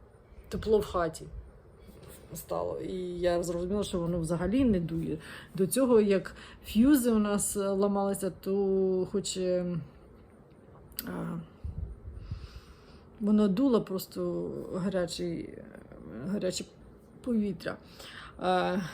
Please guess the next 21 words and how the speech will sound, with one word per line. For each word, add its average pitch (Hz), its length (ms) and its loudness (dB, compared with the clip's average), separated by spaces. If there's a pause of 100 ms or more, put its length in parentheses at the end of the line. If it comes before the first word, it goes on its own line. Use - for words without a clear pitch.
(100)
коротше, 208 320 2
Дені 196 280 0
висунув, 214 560 0 (280)
буде 185 320 -2
шукати 175 640 -2
мотор. 170 440 -4 (680)
Я 196 180 2
кажу, 185 280 0
«Так 180 180 -2
що?» 180 600 2
<laughs> 180 60 6
І 294 240 10
позвонив 285 480 6
мені 262 260 8
оцей, 233 380 6 (440)
е, 190 720 4 (640)
спеціаліст, 220 720 4
що 240 160 0
мені 233 260 6
казати. 190 640 2 (540)
«Ну, 339 120 2